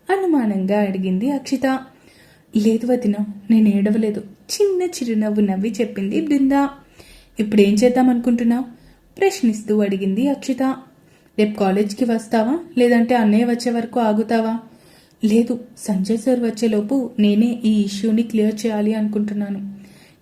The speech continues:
చెప్పింది బృంద. "కానీ ఏం చేయబోతున్నావు?" "మీ ఇద్దరి పెళ్లి మ్యాటర్ రివీల్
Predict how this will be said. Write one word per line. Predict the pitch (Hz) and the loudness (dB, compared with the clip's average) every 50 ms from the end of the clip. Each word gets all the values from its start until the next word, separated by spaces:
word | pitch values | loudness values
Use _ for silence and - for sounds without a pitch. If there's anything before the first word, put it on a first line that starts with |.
| - - - | -2 4 4
చెప్పింది | 381 392 - - 202 196 196 214 254 | 4 4 4 -6 -4 -4 -2 -2 -2
బృంద. | 254 247 262 254 247 240 254 254 254 254 - - - - - - - _ _ - - | 0 2 2 2 2 2 2 0 0 0 -4 -10 -20 -20 -20 -20 -20 _ _ -2 2
"కానీ | 226 214 220 220 214 | 4 6 6 6 6
ఏం | 202 214 254 - 285 | 4 4 4 4 4
చేయబోతున్నావు?" | 269 240 254 262 254 - 254 247 247 254 254 254 - - - _ _ _ _ _ _ _ _ _ _ _ _ _ _ _ _ - 214 | 4 4 4 2 2 2 0 0 0 -2 -4 -4 -10 -20 -20 _ _ _ _ _ _ _ _ _ _ _ _ _ _ _ _ 4 6
"మీ | 214 208 | 8 8
ఇద్దరి | 196 180 202 220 226 269 | 8 6 4 2 2 2
పెళ్లి | 262 - 233 220 226 226 | 4 4 4 4 6 4
మ్యాటర్ | 240 233 226 220 240 226 214 | 4 4 4 2 2 2 2
రివీల్ | 202 185 214 240 254 | 2 2 2 2 2